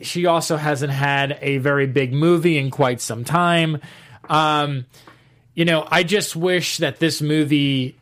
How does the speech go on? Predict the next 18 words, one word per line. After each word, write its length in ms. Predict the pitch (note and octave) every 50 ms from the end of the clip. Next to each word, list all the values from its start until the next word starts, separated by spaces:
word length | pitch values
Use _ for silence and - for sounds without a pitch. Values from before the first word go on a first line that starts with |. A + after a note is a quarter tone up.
| _
had 420 | - C3+ C#3+ D3+ D3+ D3+ D3+ C#3 B2
the 180 | C#3+ C#3 C3+
ability 920 | B2+ B2 A#2+ B2 C#3+ C#3 C#3 C3+ C3+ B2 C3 C3 C3 B2+ B2+ B2+ B2+ A#2+ A2+ -
to 560 | - - - C#3+ C3 B2+ B2 A#2+ A2+ G#2+ - - B2+ B2
dig 240 | - D3+ D3 C#3 C#3
a 40 | C#3
little 260 | C3+ C3+ C#3+ C3+ C3
bit 220 | A#2 B2+ A#2 A2+ -
deeper 320 | C3 B2+ A#2+ - B2 A#2+
into 220 | A#2 A2+ - A#2+
some 300 | A2 - - C3 A#2+ B2 - -
other 260 | C3+ C3 B2 B2 A#2+
aspects 560 | A#2+ B2 B2 A#2 A#2 - - B2 A2+ - -
of 160 | A#2+ A#2 -
her 160 | - B2+ A#2
life. 340 | A2+ G#2+ G2+ G#2 A2+ - -
It, 120 | B2 B2+ C3
it, 360 | C3 C3+ C3+ C#3 C#3 -